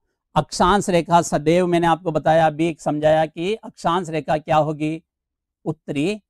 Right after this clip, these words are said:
अक्षांश। तो यहाँ पर राजस्थान की ये अक्षांश से विस्तार देखिए आप, ये दक्षिण में है, ये राजस्थान शुरू होता है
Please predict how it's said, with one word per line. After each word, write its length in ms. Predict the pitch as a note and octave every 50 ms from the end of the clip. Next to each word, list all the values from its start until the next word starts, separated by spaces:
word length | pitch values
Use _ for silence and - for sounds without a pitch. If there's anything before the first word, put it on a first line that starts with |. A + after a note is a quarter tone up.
| _
अक्षांश। 500 | - - - _ - - C3+ A2 - - _ _ _ _ _ _ _ _ _ -
तो 40 | D3+
यहाँ 420 | C#3+ C3+ D3+ D#3 D3 D#3+ F#3 F#3
पर 320 | D#3+ D#3+ F#3+ F3 D3 A#2 - _ _ _ _ _ _ _ _ _ -
राजस्थान 840 | C#3 C3+ C3+ C#3+ D#3 D#3+ F#3 F#3 - - - F3+ F3+ F3+ F3+ F3+ E3+
की 380 | E3+ F3+ F3 F3+ F#3 F#3+ G3+ - _ _ _ _ _ _ -
ये 240 | C#3+ B2+ C3+ E3 F3+
अक्षांश 500 | E3+ D3+ - - - E3+ E3 E3+ E3+ -
से 120 | F#3 E3+
विस्तार 400 | D3+ D#3 C#3+ - - D3+ D3 D3
देखिए 340 | D3 D#3 D#3 - - - E3 D#3
आप, 220 | D#3 D#3 D#3 D#3 _ _ _ _ _ _ _
ये 160 | - C#3+ E3
दक्षिण 400 | D#3 E3 D#3 - - - F3+ E3+
में 140 | F3 E3+ F3 D3+
है, 300 | D3+ F3 F3 F3+ F#3 F3+ - _ _ _ _ _ _ -
ये 240 | D3 D3 D#3 D#3+
राजस्थान 580 | D3+ D3+ D3+ D3+ D#3+ E3 - - F#3 E3 E3+ E3+
शुरू 260 | D#3 - F3 D#3+ D#3+ D#3+
होता 260 | D#3 D3+ - - D#3+
है 120 | D#3+ D#3+